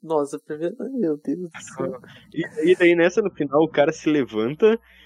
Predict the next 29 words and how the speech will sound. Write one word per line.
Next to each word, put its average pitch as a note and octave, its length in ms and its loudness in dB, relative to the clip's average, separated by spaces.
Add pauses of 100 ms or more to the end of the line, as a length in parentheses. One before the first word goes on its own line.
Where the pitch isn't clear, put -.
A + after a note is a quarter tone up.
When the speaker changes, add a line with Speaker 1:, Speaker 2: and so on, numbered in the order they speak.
(140)
Speaker 2:
e E3 80 -4
daí F3 140 6
vai F3 140 6
falar F3 240 2
com F3+ 80 -2
alguém D#3+ 260 2
aleatóriozão, D#3 640 2
e D#3 40 -2
daí D#3 120 2
ele D#3 80 0
pergunta, D3+ 400 0 (400)
"Oh, G#3+ 160 6
meu G#3 280 4
Deus, F3+ 420 4
onde A3+ 280 2
será G3+ 400 2
que G#3 120 -8
está G#3 260 0
a G#3 60 0
minha G3+ 180 0
cartola?" F3 760 2 (840)
Cara, F4 760 -2 (1120)
a - 20 -6
gente A#3+ 160 -4
até A#3 180 2
voltou B3 380 4
nessa F#3+ 260 2
parte C#3+ 380 0
aí, C3+ 240 -2